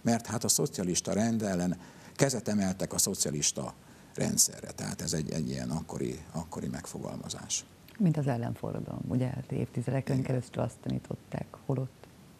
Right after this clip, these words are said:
Speaker 1: Igen. Igen. Nehéz lenne apostrofálni, hogy, <laughs>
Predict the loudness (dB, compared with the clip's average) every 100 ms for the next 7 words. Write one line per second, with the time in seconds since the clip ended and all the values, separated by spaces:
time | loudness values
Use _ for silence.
0 | -20 -18 -14 -12 -14 -16 -20 -20 -12 -4
1 | -4 -4 -10 -16 0 2 4 4 4 4
2 | 4 2 0 -2 0 2 2 0 -4 -14
3 | -20 -18 0 4